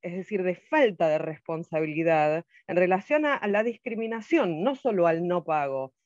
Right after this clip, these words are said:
al despido, al abuso, ¿no? Al abuso en todos los niveles. Entonces, efectivamente, yo creo que no, eh, y digo en Argentina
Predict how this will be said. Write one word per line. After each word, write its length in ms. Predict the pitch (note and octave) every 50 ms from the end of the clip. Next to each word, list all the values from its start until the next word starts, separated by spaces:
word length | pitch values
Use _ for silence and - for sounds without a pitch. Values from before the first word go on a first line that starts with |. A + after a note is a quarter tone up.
| _ _ _ -
al 140 | F#3+ E3
despido, 720 | D#3 D#3+ D#3 - _ - F3+ E3 D3+ D3 D3 C#3+ C3+ C#3+ - _ _ _ _ _ _ _ _ _
al 180 | - F#3 F3 F3+
abuso, 500 | G#3 C4 C#4 G#3+ - - - D3 C#3+ C3
¿no? 260 | C3 E3+ G#3 A#3+ A#3
Al 100 | F3+ E3
abuso 340 | E3 E3 A3+ C4 - - B3
en 120 | G#3+ G3+
todos 240 | - D#4+ D4 A3+ F3
los 160 | D#3+ D#3 D#3
niveles. 520 | D#3+ D3+ D3+ D3+ D3 C#3+ C3 C3 C#3 C#3+ - _ _ _ - - - _ _
Entonces, 400 | - F#3+ C#4+ D4 D4 D#4+ C#4 -
efectivamente, 680 | - - G3 E3+ G#3+ G#3 G#3+ D4 D4 C#4 C4+ C#4 C4+ C4
yo 220 | - - C#4 C4
creo 340 | - C4 B3 B3+ C4+ C4+ A#3+
que 100 | G#3+ G3+
no, 280 | E3+ F3+ F3+ F3+ F3 - D#3 D#3+ D#3 - -
eh, 480 | D#3+ D#3 D#3 D3+ C#3+ C#3+ C#3+ C3+ - -
y 140 | - D3+ F3
digo 180 | F3 A3 A3+ G#3+
en 100 | G#3 G3+
Argentina 800 | F#3 F3 - F#3 F3 E3+ E3 - B3 A3+ F3+ D#3+ E3+ G3 A#3+